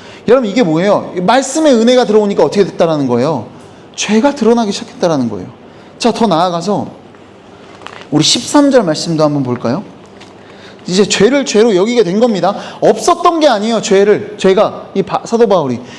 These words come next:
근데 예수님을 진짜 온전히 믿고 말씀이 깨달아지니까 죄가 죄로 여겨지기 시작했습니다.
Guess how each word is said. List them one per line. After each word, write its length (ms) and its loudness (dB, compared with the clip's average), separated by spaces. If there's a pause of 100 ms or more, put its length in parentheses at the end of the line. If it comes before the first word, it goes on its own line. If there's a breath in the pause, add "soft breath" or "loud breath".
근데 260 4
예수님을 380 2
진짜 320 4
온전히 320 2
믿고 240 0
말씀이 340 2
깨달아지니까 880 2 (240 loud breath)
죄가 260 0
죄로 260 2
여겨지기 440 0
시작했습니다. 540 -8